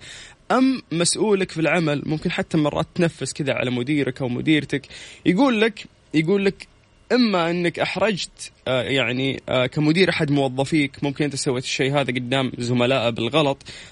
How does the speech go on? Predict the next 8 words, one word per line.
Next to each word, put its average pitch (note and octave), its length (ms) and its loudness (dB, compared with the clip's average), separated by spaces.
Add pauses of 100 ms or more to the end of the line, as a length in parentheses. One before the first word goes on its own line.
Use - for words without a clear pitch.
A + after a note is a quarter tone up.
ممكن G#3+ 340 4
جرحت F#3 380 0
إنسان D#3 480 0
تحبه F#3 480 0 (340)
وتخاف E3 720 -2
إنه D3+ 240 2
أنت E3 220 0
تخسره. A#2 480 -4